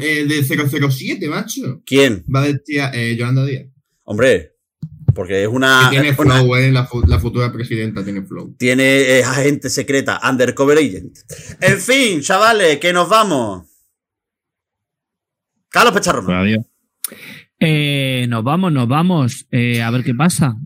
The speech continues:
Speaker 4: Eh, yo ya estoy con una ansiedad, como
Speaker 1: Sí.
Speaker 4: dice Luis Mesa. Esto no era necesario, de verdad. O sea, danos las cosas de a poquitos.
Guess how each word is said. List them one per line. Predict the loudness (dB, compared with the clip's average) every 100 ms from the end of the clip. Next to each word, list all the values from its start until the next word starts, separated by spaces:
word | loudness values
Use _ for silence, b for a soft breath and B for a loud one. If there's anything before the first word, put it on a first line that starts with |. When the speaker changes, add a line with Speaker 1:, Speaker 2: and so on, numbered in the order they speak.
| _
Speaker 4:
Eh, | 0 0
yo | 2 2
ya | 0
estoy | 0 -2
con | 0 0
una | 2
ansiedad, | 0 0 0 0 0 -2 -4 _ _ _
como | -2 2
Speaker 1:
Sí. |
Speaker 4:
dice | 2
Luis | 2 0
Mesa. | -2 -2 -4
Esto | -2 -2 0 2
no | 4
era | 4 2
necesario, | 0 -4 -6 -6 -6 -4 -4
de | -2 0
verdad. | 0 0 0 -2
O |
sea, | 0 0 -2 -8 -8 -2
danos | 0 2 2 2
las | -2
cosas | 0 2 2 0 -4 -2
de | 2 4
a | 2 0
poquitos. | -2 -4 -2 -2 -2 -14 -14 -20 _